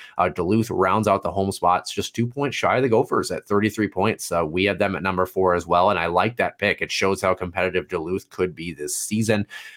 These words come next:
Saint Cloud, which we'll talk about today, is at twenty-seven, only five back of Duluth.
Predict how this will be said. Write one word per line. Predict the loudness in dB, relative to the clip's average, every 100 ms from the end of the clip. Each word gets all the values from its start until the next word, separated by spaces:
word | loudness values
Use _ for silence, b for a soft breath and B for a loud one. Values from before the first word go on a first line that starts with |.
| B
Saint | -2 0 2
Cloud, | 2 4 2
which | 0 -2
we'll | -2
talk | 0 0
about | 0 -4
today, | -4 0 2 2
is | 2 0
at | -4 -6
twenty-seven, | -4 0 0 0 0 0
only | -2 -4 -10
five | -6 0 2 2
back | 0 0 0
of | -4
Duluth. | -2 0 2 0